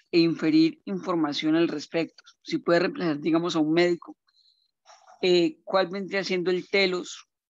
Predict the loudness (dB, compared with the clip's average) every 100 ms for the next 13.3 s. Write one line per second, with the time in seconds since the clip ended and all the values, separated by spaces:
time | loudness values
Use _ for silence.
0 | -4 0 2 2 0 0 -4 -6 -4 -2
1 | 0 2 2 0 -4 -6 -2 -2 -2 -2
2 | 0 0 -2 -6 -8 _ _ _ -4 0
3 | 2 0 -2 -6 -4 -2 -2 -4 -6 _
4 | _ -16 -12 -10 -4 2 4 4 2 -2
5 | -8 _ -14 -2 0 2 0 -4 -8 -18
6 | -16 -4 -2 -2 -4 -2 -2 -4 -8 -8
7 | -4 -4 -4 -8 _ _ _ -20 -20 -20
8 | -20 -20 0 4 8 8 8 6 6 6
9 | 4 0 2 4 6 4 2 -6 -6 0
10 | 2 2 2 0 0 0 0 0 2 4
11 | 4 2 0 -2 -6 -6 -4 -4 -4 -8
12 | -8 -6 -4 -2 -4 -8 -10 -12 -10 -8
13 | -6 -6